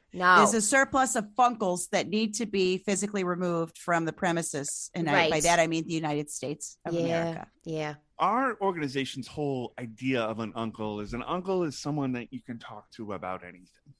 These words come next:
Speaker 2: Yeah.
Speaker 3: You know?
Speaker 1: Yeah, right.
Speaker 3: So if a kid comes up to me and wants to talk about his math homework, I'll get into it, you know?
Speaker 2: Mm-hmm.
Speaker 3: If they wanna talk about, you know, a, a sex or relationship issue, you know, I'll talk about consent. Or if they wanna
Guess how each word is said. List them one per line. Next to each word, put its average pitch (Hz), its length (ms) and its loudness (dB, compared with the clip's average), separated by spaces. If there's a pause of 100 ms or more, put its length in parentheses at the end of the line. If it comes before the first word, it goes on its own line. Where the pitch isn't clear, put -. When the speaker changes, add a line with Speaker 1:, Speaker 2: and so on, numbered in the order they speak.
(360)
Speaker 2:
Yeah. 139 300 -8
Speaker 3:
You 117 100 -6
know? 95 240 -4
Speaker 1:
Yeah, - 200 -10 (200)
right. 165 200 -8
Speaker 3:
So 131 120 0
if 127 100 -8
a 147 60 -4 (160)
kid 202 340 -4 (180)
comes 180 260 -6
up - 140 -4
to 180 120 -6
me 175 220 -4
and 160 120 -4
wants 160 280 -8
to 147 80 -6
talk 147 320 -6
about 143 260 -2
his 139 140 -8
math 139 300 -4
homework, 139 500 -4 (500)
I'll 190 160 -4
get 190 180 -2
into 127 280 -2
it, 208 160 -6 (140)
you 180 100 -2
know? 151 140 2
Speaker 2:
Mm-hmm. 190 220 -2 (380)
Speaker 3:
If 127 100 -12
they 151 100 0
wanna 151 220 0
talk 151 340 -4
about, 135 440 -2 (340)
you 143 80 0
know, 127 360 0
a, 120 180 -6 (160)
a 131 160 -6
sex - 640 -6
or 135 160 0
relationship 131 680 -6
issue, 135 580 -4 (220)
you 147 100 -6
know, 139 220 -4
I'll 156 140 -4
talk 151 340 -4
about 143 260 2
consent. 151 560 -6
Or 120 240 0
if 110 100 -6
they 131 120 -2
wanna 135 340 -2